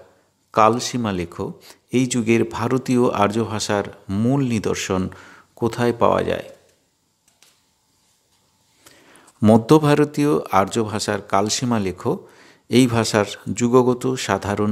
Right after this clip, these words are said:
নাম কি? তৃতীয় প্রশ্ন ছিল, মধ্য বাংলা ভাষাকে কয়টি কি কি ভাগে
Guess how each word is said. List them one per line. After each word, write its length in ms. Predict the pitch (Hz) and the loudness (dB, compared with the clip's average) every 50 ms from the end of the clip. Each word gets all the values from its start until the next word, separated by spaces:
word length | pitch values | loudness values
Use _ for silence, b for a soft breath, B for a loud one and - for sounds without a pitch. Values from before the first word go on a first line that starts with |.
| 101 98 | -2 -2
নাম 200 | 95 95 92 92 92 90 - | -2 -2 -2 -4 -6 -8 -8
কি? 160 | - 104 98 - - - _ _ _ _ _ _ _ _ _ _ _ _ _ _ _ _ _ b b b b b b b b b b b b _ _ | -8 -10 -10 -10 -14 -20 _ _ _ _ _ _ _ _ _ _ _ _ _ _ _ _ _ b b b b b b b b b b b b _ _
তৃতীয় 340 | 123 131 143 143 - 170 180 | 0 0 2 6 6 6 6
প্রশ্ন 320 | 170 - 139 123 - - 120 113 | 6 4 0 0 2 0 0 0
ছিল, 220 | - - 107 101 101 117 180 - - - b b b b b b b b _ _ _ _ _ | 2 0 0 0 0 -2 -2 -6 -10 -20 b b b b b b b b _ _ _ _ _
মধ্য 280 | 107 117 123 120 123 - 147 139 | 6 6 6 6 6 4 4 4
বাংলা 340 | 123 120 110 107 101 104 | 4 2 2 2 0 0
ভাষাকে 480 | 98 98 101 - - 101 92 - 104 98 104 135 - - _ _ _ _ _ _ _ _ _ _ _ | 0 -2 -4 -2 -4 -4 -4 -2 -2 -2 -2 -2 -6 -14 _ _ _ _ _ _ _ _ _ _ _
কয়টি 440 | - 117 120 123 120 120 - 135 139 147 156 - - _ _ _ _ _ _ - | 4 6 6 6 2 0 -2 -2 -2 -2 -4 -8 -16 _ _ _ _ _ _ -10
কি 140 | - 151 160 165 | -8 -6 -6 -6
কি 180 | - - 143 135 | -6 -4 -2 -2
ভাগে 380 | 120 98 101 104 98 98 101 | -2 0 -2 -2 0 0 0